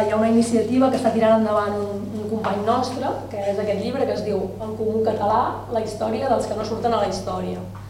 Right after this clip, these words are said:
I és un company que ha fet un estudi de, ha estat un parell d'anys estudiant el comunal a Catalunya, és a dir, la gestió de les terres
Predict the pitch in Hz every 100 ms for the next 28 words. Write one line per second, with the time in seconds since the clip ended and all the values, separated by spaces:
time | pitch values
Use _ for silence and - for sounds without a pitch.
0 | - - - - 220 226 226 226 226 226
1 | 226 220 220 208 214 226 220 220 202 190
2 | 180 180 180 - 208 202 202 202 226 240
3 | - - 233 - 208 202 202 220 220 196
4 | 190 190 190 214 240 277 - 190 185 226
5 | 254 277 - - - - - - 208 185
6 | 202 220 220 196 - - 190 190 202 214
7 | 196 180 175 175 - - - - - -
8 | - - - 196 214 214 220 220